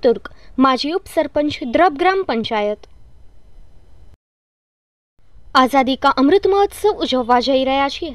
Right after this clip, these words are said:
ત્યારે સૌ ભારતના નાગરિકોને પંદર ઓગસ્ટની શુભકામનાઓ. શુભેચ્છક શ્રી મજીદ હાજી અહમદ તુર્ક, ઉપપ્રમુખ શ્રી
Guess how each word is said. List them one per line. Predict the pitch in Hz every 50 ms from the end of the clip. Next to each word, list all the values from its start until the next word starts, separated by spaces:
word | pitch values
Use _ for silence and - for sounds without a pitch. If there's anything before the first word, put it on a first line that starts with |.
| - -
ત્યારે | 285 277 269 277 285 269 -
સૌ | 359 392 403 320
ભારતના | 349 359 370 392 392 - 381 403 403
નાગરિકોને | 381 311 262 220 262 254 247 - 269 269 269 277
પંદર | 269 - 277 285 330 403 392 381 370
ઓગસ્ટની | 294 381 403 370 - - 392 392 381 392 381 -
શુભકામનાઓ. | 359 247 - - - 214 214 208 208 202 202 202 220 - - - - - - - - - - - - - - -
શુભેચ્છક | 294 240 285 262 - - 277 - - - - - - - - - - -
શ્રી | - 254 269 269 262 277
મજીદ | 285 - - 392 403 392 302 -
હાજી | 285 277 311 339 381 381
અહમદ | 381 381 381 381 381 - - -
તુર્ક, | 247 220 - - - - - - - - - - -
ઉપપ્રમુખ | 285 277 277 - - 247 247 247 262 262 262 -
શ્રી | 262 254 269 262